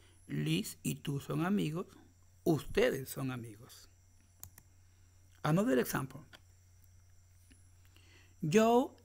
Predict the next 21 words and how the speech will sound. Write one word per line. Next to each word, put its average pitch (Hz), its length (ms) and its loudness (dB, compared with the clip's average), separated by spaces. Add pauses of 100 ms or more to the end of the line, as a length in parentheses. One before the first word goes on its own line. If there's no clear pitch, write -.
and 226 220 6
Mark - 520 4 (340)
are 156 360 0
twins. - 1040 -2 (680)
Joe 160 440 4
and 208 220 6
Mark. - 480 4 (680)
Joe 147 480 4 (540)
y 226 120 2
Mark 160 440 2 (400)
son 214 300 2
gemelos. - 760 -4 (720)
El 139 120 -6
pronombre 147 400 0
correcto 165 440 0
sería 160 440 -4 (260)
ellos. 175 520 -2 (420)
En 131 140 -6
inglés, 139 540 -4 (1300)
they. 139 500 -2 (560)
They 135 400 0